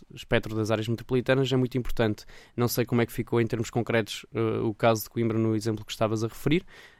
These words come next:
eh, mas sei que, sei que há a necessidade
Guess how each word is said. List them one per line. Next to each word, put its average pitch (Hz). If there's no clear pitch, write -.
eh, 117
mas 120
sei 123
que, 123
sei 123
que 117
há 120
a 120
necessidade 120